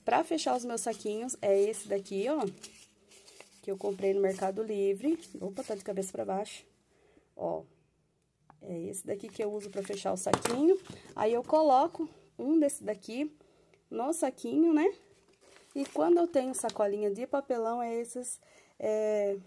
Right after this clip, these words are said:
pra fechar a sacolinha, né? No caso, ele fecha assim daí, ó. É, abre e apa-, abra e apaixone-se, né? Então, é esses adesivinhos que eu uso. Daí,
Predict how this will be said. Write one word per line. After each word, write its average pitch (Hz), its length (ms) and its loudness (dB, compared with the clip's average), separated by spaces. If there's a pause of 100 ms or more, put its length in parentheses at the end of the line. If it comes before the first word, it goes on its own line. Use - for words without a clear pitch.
(140)
pra 202 120 -6
fechar 226 340 -4
a 214 40 -2
sacolinha, 220 600 0
né? 202 220 4 (120)
No - 120 -10
caso, 196 400 -2 (480)
ele 202 160 -2
fecha 202 340 -2
assim 220 340 -6
daí, 185 360 0
ó. 156 100 -4 (680)
É, 196 380 0 (840)
abre 202 340 2
e 226 40 2
apa-, - 220 -2 (100)
abra 311 560 0
e 240 120 -4
apaixone-se, 220 760 -2
né? 294 180 0 (880)
Então, 269 360 0
é 220 160 2
esses 240 240 -6
adesivinhos 226 600 -6
que - 140 -8
eu 226 160 0
uso. 311 540 0 (100)
Daí, 254 480 2